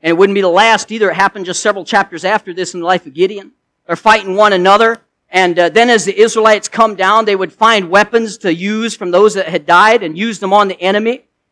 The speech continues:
and they defeated them. When God gets involved,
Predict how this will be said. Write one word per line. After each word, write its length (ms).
and 180
they 100
defeated 640
them. 120
When 160
God 340
gets 220
involved, 640